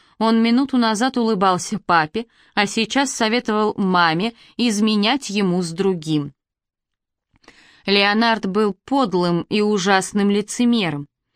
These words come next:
Я слушала их разговор и понимала, что мама встречалась с этим Бриком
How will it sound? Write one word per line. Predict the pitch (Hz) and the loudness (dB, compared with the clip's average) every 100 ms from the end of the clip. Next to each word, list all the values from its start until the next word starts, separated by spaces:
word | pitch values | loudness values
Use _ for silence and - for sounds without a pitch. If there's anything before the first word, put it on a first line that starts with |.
| - _ | -20 _
Я | - 208 240 | -2 0 0
слушала | - 302 311 277 | -2 -2 0 0
их | 254 247 233 | 2 0 -2
разговор | 233 196 220 277 277 | -2 0 0 0 -4
и | - | -4
понимала, | 226 226 220 247 285 214 185 - _ | -4 0 2 2 2 0 -2 -8 _
что | - - 262 | -14 -2 2
мама | 262 311 294 | 2 4 2
встречалась | 277 - 220 240 - 254 226 214 - | 0 -4 -4 -2 0 0 0 -2 -4
с | - 233 | -4 -4
этим | 214 202 196 180 | -2 0 0 2
Бриком | 175 165 233 247 | 0 -2 -4 -4